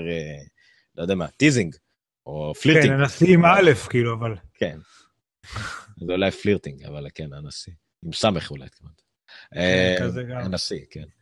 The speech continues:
Speaker 1: אה, אוקיי, וידיעה האחרונה לסיום, כי אנחנו חייבים לשיים בלצחוק על חברים הטובים בסמסונג.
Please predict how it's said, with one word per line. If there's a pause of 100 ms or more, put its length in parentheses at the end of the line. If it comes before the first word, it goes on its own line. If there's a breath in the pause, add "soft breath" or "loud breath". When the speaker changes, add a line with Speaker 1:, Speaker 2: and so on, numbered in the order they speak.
(1600 loud breath)
Speaker 1:
אה,
אוקיי,
וידיעה
האחרונה
לסיום,
כי
אנחנו
חייבים
לשיים
בלצחוק
על
חברים
הטובים
בסמסונג.